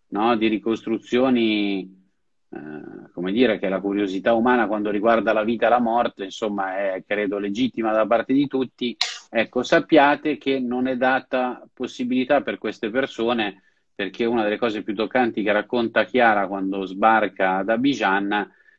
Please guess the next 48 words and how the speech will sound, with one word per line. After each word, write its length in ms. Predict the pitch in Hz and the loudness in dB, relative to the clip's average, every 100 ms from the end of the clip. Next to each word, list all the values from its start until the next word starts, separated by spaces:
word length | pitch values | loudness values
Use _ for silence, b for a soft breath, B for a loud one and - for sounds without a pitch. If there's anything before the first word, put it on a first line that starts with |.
| b | b
è 140 | 101 | -8
che 120 | 95 110 | 0 2
a 40 | |
Marius, 500 | 113 123 107 113 - | 2 2 2 -2 -4
per 120 | - 98 | -4 -4
riconoscere 580 | 95 104 113 104 101 | -2 -2 -2 -2 -2
il 80 | 98 | -2
corpo 340 | - 110 - 117 | 0 0 0 0
del 120 | 117 | 0
figlio, 340 | - 101 101 | -2 0 0
gli 100 | 98 | 0
avevano 240 | 101 104 98 | 0 0 0
dato 240 | 95 104 | 0 0
lo 160 | 101 85 | -2 -2
zainetto, 760 | 95 95 110 98 - 90 - _ _ _ _ _ | -4 -2 -2 -4 -6 -6 -8 _ _ _ _ _
non 120 | 90 | -6
gli 60 | 95 | -2
avevano 340 | 104 113 107 98 | 2 2 0 0
fatto 360 | 113 107 - | 0 0 0
vedere 400 | 110 104 101 101 | -2 0 0 0
nient'altro. 1000 | 101 101 95 95 95 90 87 92 92 b b b b | -2 -2 -2 0 2 2 -2 -6 -8 b b b b
E 100 | - | -6
non 120 | 107 117 | -2 0
c'era 260 | 139 139 | 4 4
possibilità, 560 | 127 117 127 127 139 151 | 2 -4 0 0 4 2
se 140 | - 98 | 2 2
Chiara 200 | 135 113 | 2 2
non 160 | 110 104 | -2 -4
si 160 | 110 | -6
fosse 340 | 123 135 - 110 | -2 -2 -2 0
data 260 | 120 104 | 2 2
da 200 | 104 113 | 2 2
fare, 560 | 113 95 92 107 120 98 | 2 0 0 -2 -4 -8
non 200 | 117 123 135 | -10 -6 -2
avrebbe 440 | 135 120 123 127 | 0 -2 -2 -6
potuto 500 | - 104 139 139 117 | -6 -6 -6 -4 -4
vederlo 500 | 110 123 160 107 95 | -4 0 2 0 -2
quel 220 | 98 90 | -6 -8
corpo, 440 | - 95 92 - 98 | -6 -6 -6 -8 -6
quasi 360 | 113 117 113 98 | 0 0 -2 -6
certamente 760 | 113 117 - 117 113 110 - | -4 -4 0 0 0 -4 -4
gli 100 | 113 | -8
sarebbe 380 | 104 107 101 104 | -2 0 0 -4
stata 280 | - 95 101 | -2 -2 -2
negata 360 | 98 92 90 90 | -2 -2 -2 -2
questa 280 | 92 - 92 | -4 -4 -4
la 100 | 87 | -4
possibilità. 840 | 90 - 92 87 90 85 85 | -12 -12 -10 -8 -8 -8 -8